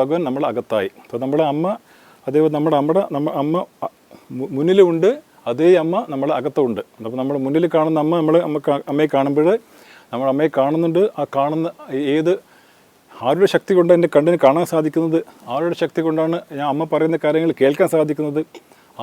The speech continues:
ആരെ ശക്തി കൊണ്ടാണ് അമ്മ പറയുന്ന കാര്യങ്ങൾ മനസ്സിലാക്കാൻ സാധിക്കുന്നത്, ഞാനത് എഴുതിയെടുക്കണമെങ്കിൽ ആരുടെ ശക്തി കൊണ്ടാണ് എനിക്ക് എഴുതിയെടുക്കാൻ സാധിക്കുന്നത്, ഇതെല്ലാം അമ്മയുടെ ശക്തിയല്ലേ? അപ്പോൾ അമ്മ എൻ്റെ മുന്നിൽ മാത്രമല്ല, എൻ്റെ അകത്തുമുണ്ട്. ഭഗവാന്റെ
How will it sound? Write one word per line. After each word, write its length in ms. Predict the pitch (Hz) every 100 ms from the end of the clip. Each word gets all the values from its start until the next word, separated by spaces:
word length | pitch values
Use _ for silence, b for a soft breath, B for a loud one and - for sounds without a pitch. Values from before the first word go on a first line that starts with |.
| 143
ആരെ 220 | 170 190 - _ _ -
ശക്തി 220 | 147 - 165
കൊണ്ടാണ് 320 | 156 160 170 - 139
അമ്മ 160 | 156 160
പറയുന്ന 260 | 165 165 165
കാര്യങ്ങൾ 280 | 156 160 165 139
മനസ്സിലാക്കാൻ 460 | 127 131 175 175 170
സാധിക്കുന്നത്, 500 | 165 156 156 160 156 175 _ _ B -
ഞാനത് 260 | 143 151 156
എഴുതിയെടുക്കണമെങ്കിൽ 680 | 143 156 175 165 170 170 175 185 139
ആരുടെ 180 | 160 185
ശക്തി 160 | 147 170 160
കൊണ്ടാണ് 200 | 151 156
എനിക്ക് 140 | 147 139
എഴുതിയെടുക്കാൻ 300 | 165 165 151
സാധിക്കുന്നത്, 380 | 151 151 151 165 B B 127
ഇതെല്ലാം 380 | 127 131 156 175 156
അമ്മയുടെ 220 | 170 170
ശക്തിയല്ലേ? 440 | 156 - 170 170 160 - _ 120
അപ്പോൾ 140 | - 139
അമ്മ 220 | 143 170 147
എൻ്റെ 140 | 147 139
മുന്നിൽ 240 | 135 185 220
മാത്രമല്ല, 440 | 180 143 135 123 131 151 -
എൻ്റെ 200 | 120 120 - 117
അകത്തുമുണ്ട്. 440 | 113 107 104 104 104 _ _ _ _ b b 139
ഭഗവാന്റെ 520 | 127 143 143 147 160